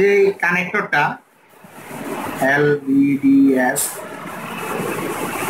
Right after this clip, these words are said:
connector, তো আমরা এখানে connector দেখতে পাচ্ছি। তাহলে এখানে আমাদের যে supply থাকবে, এ, চল্লিশ, ঊনচল্লিশ, আটত্রিশ, এই তিনটা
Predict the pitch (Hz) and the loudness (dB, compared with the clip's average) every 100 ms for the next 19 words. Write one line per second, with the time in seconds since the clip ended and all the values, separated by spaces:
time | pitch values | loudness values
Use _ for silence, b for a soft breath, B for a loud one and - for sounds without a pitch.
0 | - - - - - - - - - - | -4 -4 -2 -2 -4 -6 -6 -6 -4 -4
1 | - - - - - - - 175 175 - | -4 -4 -4 -2 -4 -4 -2 0 -2 -4
2 | - - _ _ _ - 190 226 240 220 | -12 -20 _ _ _ -4 0 2 0 0
3 | 247 233 208 208 240 233 220 226 220 - | 0 0 0 0 0 0 0 0 -2 0
4 | 247 247 - _ 170 170 175 165 190 196 | 0 0 -4 _ 0 0 0 0 0 2
5 | 196 196 190 196 190 160 170 180 180 170 | 2 2 2 2 0 -2 -2 0 0 -2
6 | 175 180 180 175 185 190 190 _ _ _ | -2 -2 -2 0 0 0 -2 _ _ _
7 | - - - - - - 139 143 - 170 | -20 -20 -20 -18 -14 -4 -2 0 2 2
8 | 170 175 185 190 190 180 - - - - | 4 4 4 4 2 2 0 -2 -6 -16
9 | - - - - - 139 151 156 185 180 | -20 -20 -18 -16 -2 2 4 4 2 4
10 | 185 185 190 180 - - - - - - | 4 4 2 0 -2 -6 -16 -20 -20 -20
11 | - - - - - 160 180 147 131 - | -18 -10 -10 -8 -4 -2 0 -2 -2 -2
12 | 185 202 220 240 | -2 2 4 4